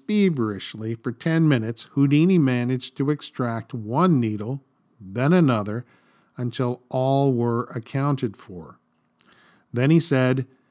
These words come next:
"This is the first time that trick has ever failed.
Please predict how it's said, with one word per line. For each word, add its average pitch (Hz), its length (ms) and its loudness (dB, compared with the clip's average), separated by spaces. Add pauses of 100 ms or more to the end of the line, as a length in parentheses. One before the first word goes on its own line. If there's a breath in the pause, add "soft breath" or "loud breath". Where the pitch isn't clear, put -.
(640 soft breath)
"This 156 400 2
is 147 280 0
the 123 180 2 (160)
first 175 580 2
time 127 680 0 (160)
that 131 340 -4
trick 127 420 0
has 117 220 -4
ever 117 260 -2
failed. 110 640 -8